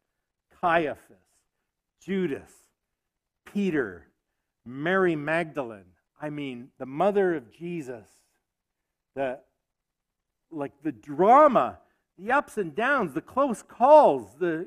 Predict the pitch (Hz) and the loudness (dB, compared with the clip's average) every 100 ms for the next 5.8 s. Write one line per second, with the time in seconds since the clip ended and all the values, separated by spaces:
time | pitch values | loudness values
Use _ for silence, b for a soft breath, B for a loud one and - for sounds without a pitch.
0 | 175 180 - 277 285 190 170 - _ _ | -10 -12 0 2 2 2 -2 -4 _ _
1 | _ _ _ _ _ _ _ 285 320 302 | _ _ _ _ _ _ _ 2 4 4
2 | 220 180 254 285 240 175 165 123 175 196 | 0 -4 -2 0 0 -2 -4 -4 2 4
3 | 196 208 208 - 175 165 175 160 - 220 | 4 2 0 -4 -8 -6 -6 -8 -4 0
4 | 220 165 156 151 - 175 175 143 135 170 | 2 0 -6 -8 -8 -10 -12 -14 -10 -4
5 | 202 202 156 127 143 143 139 135 | -2 -2 -4 -10 -16 -10 -8 -8